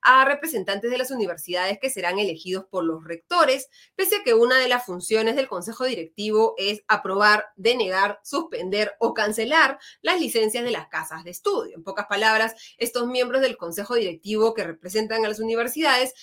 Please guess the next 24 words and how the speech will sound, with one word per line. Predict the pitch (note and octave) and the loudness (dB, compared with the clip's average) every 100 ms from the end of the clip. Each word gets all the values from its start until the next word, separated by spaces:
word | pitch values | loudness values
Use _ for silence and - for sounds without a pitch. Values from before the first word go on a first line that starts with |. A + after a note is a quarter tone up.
| - | -14
serán | - A#3+ A3+ A3+ - | -4 0 2 0 -8
juez | _ - G#3+ G#3+ - - _ | _ 0 0 0 -4 -12 _
y | G#3 F#3 _ | -14 -14 _
parte, | E4+ F4 A#3+ - A3 A3+ | 0 2 0 2 0 2
por | C#4 | -2
lo | D4 | -2
que | D#4+ | -2
hay | A3 G#3+ | -2 -2
temor | G#3+ G3+ | -4 -4
respecto | G#3 G#3 G3+ A#3 | -4 -6 -10 -10
a | A3 | -10
qué | F#3+ | -6
va | F#3 | -4
a | |
pasar | F#3+ F#3+ F#3+ | -4 -6 -6
con | G#3+ G3 | -4 -2
los | F#3+ F#3 F3+ | -2 -4 -8
estándares | E3 - - G#3 G#3 G3 G#3 | -10 -8 -2 -2 0 -4 -4
para | G3+ G3 | -6 -6
el | |
licenciamiento | G#3 G#3+ A#3 E3 D#3 E3 D#3+ | -6 -8 -10 -10 -8 -6 -6
de | D#3+ | -8
las | D#3 D#3+ | -8 -10
universidades. | F3 F#3 E4 B3+ - - | -10 0 2 2 0 -18